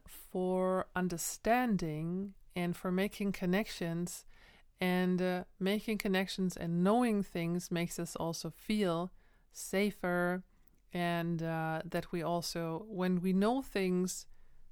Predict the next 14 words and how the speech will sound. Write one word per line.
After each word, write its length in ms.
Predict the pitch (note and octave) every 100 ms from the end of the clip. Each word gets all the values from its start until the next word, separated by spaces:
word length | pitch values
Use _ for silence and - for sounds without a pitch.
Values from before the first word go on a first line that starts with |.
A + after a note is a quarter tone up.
| -
we 100 | F#3
can 240 | - E3
plan, 720 | - - A3 A3 G#3 G#3 G3+ -
and 140 | E3+
when 300 | E3 E3+ E3+ - -
we 80 | F3+
can 260 | - E3+
plan, 640 | D#3+ - G#3 G#3 G3+ G3+ F#3
we 100 | F3+
can 220 | - F3
make 220 | E3 E3
a 60 | E3+
situation 640 | - E3 E3+ E3 D#3+ D#3+ D3+
safer, 680 | - A3+ A3+ - F#3 F#3